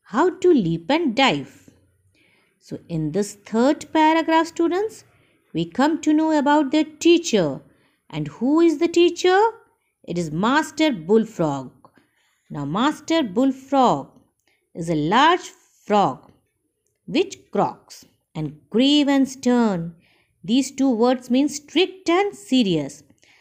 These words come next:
So their teacher, that is the bullfrog, is very strict and serious. And as soon as he enters the class, he calls out everyone by their names, one after another,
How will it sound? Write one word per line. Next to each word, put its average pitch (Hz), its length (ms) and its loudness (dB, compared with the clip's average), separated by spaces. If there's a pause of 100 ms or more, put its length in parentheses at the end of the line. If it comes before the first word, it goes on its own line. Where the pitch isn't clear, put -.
(140)
So - 220 -8
their 170 160 -2
teacher, 302 840 2
that 180 360 -4
is 170 300 -4
the 147 120 -10
bullfrog, 277 720 0
is 151 200 -6
very 269 320 0
strict - 640 -6
and 392 180 0 (680)
serious. 202 800 0 (560)
And 143 240 -12
as 170 220 -6
soon 370 360 -2 (100)
as 302 420 2
he 285 260 -2
enters 269 440 2
the 285 120 0
class, 247 640 -2 (500)
he - 120 -20
calls 151 480 -14
out 151 240 -12
everyone 302 720 2
by 302 160 4
their 302 160 2
names, 285 520 2
one 262 180 2
after 285 260 0
another, 214 480 0